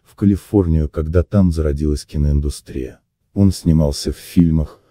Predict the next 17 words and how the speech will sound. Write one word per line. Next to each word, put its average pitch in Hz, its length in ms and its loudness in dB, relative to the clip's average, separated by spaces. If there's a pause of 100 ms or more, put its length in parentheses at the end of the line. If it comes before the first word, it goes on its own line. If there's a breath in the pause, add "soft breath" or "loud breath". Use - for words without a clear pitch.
(400)
в - 140 -20
том 104 180 4
числе 92 380 -4
в - 80 -6
сцене 87 420 0
боя 78 300 -2
Уоллеса 82 580 -2
Рида 80 300 -2
в - 40 -10
фильме 90 480 0
тысяча - 440 -6
девятьсот 76 560 -6
двадцать 80 400 -4
второго 69 480 -6
года 78 280 -4
«Чемпион 73 540 -6
мира». 76 420 -6